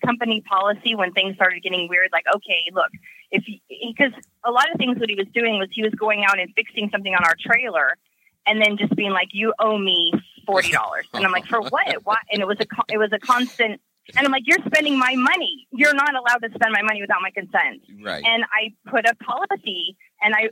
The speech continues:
Speaker 1: and then he, he told me on the phone, "I don't like rules. I don't wanna, I don't want any rules on me. You know, what's going on?" And I'm like, "Well, he got in an accident last year. We got an audit with our insurance company. They found that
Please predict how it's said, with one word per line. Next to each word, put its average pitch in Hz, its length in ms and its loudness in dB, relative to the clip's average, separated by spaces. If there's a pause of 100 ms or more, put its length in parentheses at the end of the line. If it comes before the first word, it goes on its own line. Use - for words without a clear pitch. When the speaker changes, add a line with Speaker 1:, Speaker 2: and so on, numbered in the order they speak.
(160)
Speaker 1:
and 254 120 4
then 277 140 4
he, 302 240 -4
he 330 340 -4
told 370 140 0
me 330 80 0
on 311 120 0
the 302 40 -2
phone, 311 220 0
"I 240 80 2
don't 269 160 0
like 277 200 0
rules. 254 540 0 (400)
I 233 60 0
don't 254 120 0
wanna, 247 300 2 (220)
I 220 80 2
don't 262 80 0
want 262 120 2
any 262 140 -2
rules 254 400 -2
on 240 180 4
me. 240 360 -4 (160)
You 220 60 -2
know, 214 100 2
what's 226 240 -2
going 247 240 -2
on?" 233 160 0
And 226 80 -2
I'm 214 80 -2
like, 220 200 -2
"Well, 247 300 2
he 226 140 -16
got 233 160 2
in 262 100 0
an 311 180 0
accident 202 500 -4
last 180 300 -2
year. 170 300 2 (420)
We 190 140 -8
got 202 260 2
an 285 80 -4 (240)
audit 180 300 2
with 208 160 -6
our 214 100 6
insurance 185 480 -2
company. 202 480 -2 (400)
They 185 200 0 (340)
found 202 460 0 (340)
that 190 380 2